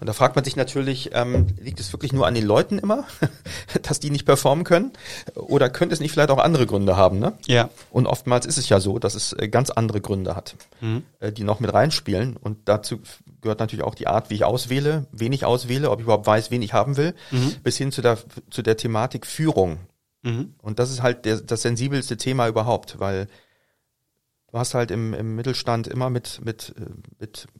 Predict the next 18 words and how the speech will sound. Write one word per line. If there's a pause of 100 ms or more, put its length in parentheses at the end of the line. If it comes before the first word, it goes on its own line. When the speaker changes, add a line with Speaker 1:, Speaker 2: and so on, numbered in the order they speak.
(160)
Speaker 1:
Inhaberinnen
oder
Inhabern
zu
tun,
die, (540)
und
Geschäftsführern
zu
tun,
die (920)
ein
starkes
Ego
haben (160)
Speaker 2:
Mhm.
Speaker 1:
und,
ähm,